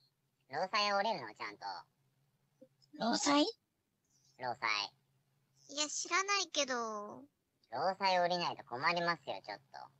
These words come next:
Speaker 2: まあ、でも多分降りるんじゃない？確か。
Speaker 1: いや、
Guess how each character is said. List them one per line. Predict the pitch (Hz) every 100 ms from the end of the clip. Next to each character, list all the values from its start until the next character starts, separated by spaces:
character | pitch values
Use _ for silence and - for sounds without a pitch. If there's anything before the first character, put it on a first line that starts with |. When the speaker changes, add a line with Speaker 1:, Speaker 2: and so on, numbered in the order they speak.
| _ _ _ _ _ _ _ _ _ _
Speaker 2:
ま | - 196 180
あ、 | 180
で | 165
も | 165 160
多 | 170
分 | 165 170
降 |
り | 190
る | 233 508
ん | 370
じ | 190
ゃ |
な | 170
い？ | 214 240
確 | 196 -
か。 | - - _ _ _ _ _ - - -
Speaker 1:
い |
や、 | 131